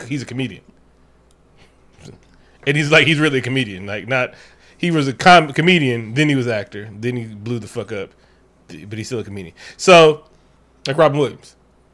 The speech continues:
He's a Puerto Rican Robin Williams. Uh, Superman comes and he stops the ship from spinning,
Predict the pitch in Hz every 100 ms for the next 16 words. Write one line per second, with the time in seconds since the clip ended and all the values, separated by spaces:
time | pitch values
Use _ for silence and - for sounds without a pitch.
0 | _ - 107 143 123 110 104 98 98 90
1 | - - - - - - - - - -
2 | 120 123 123 120 120 117 120 - _ _
3 | _ _ _ _ _ _ _ _ _ _
4 | _ - 180 185 170 - 165 160 156 151
5 | 147 - 143 135 131 131 120 - 160 160
6 | - 143 - 156 123 143 - 156 139 131
7 | 139